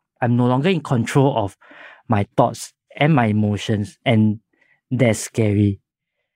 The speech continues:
But at the same time, I have that awareness that I have been battling certain demons within myself for many years, ten over years, and I know that myself. So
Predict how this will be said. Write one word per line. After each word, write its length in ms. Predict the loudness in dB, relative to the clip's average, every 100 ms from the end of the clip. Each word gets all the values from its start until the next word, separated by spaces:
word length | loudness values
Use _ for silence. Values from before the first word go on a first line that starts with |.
| _ _ _ -2
But 260 | 0 0 -2
at 160 | -2
the 100 | -2
same 180 | -2 0
time, 160 | 0 0
I 100 | -2
have 300 | -2 -2 -4 -2
that 200 | -4 -2
awareness 600 | -4 0 2 2 2 0
that 240 | -2 -4 -6 _ _ _ -2
I 100 | 0
have 300 | 2 0 0
been 380 | 2 2 0 -6 _ _ -2
battling 460 | -2 0 0 0 0
certain 720 | -2 -4 0 0 2 -2 -2
demons 500 | -2 0 2 0 -2
within 240 | -2 0
myself 480 | 0 -2 -2 -4 -4
for 540 | -4 0 2 0 -6 -12 _
many 440 | -4 0 2 2 0
years, 220 | -2 -6 0
ten 160 | 2
over 220 | 2 2
years, 400 | 0 0 -2 -8 _ _ -4
and 160 | -2
I 80 | 2
know 220 | 2 4
that 180 | 2 0
myself. 480 | -4 -2 0 0 -4 _ _ _ _ -20 -20
So 500 | -4 4 4 4 0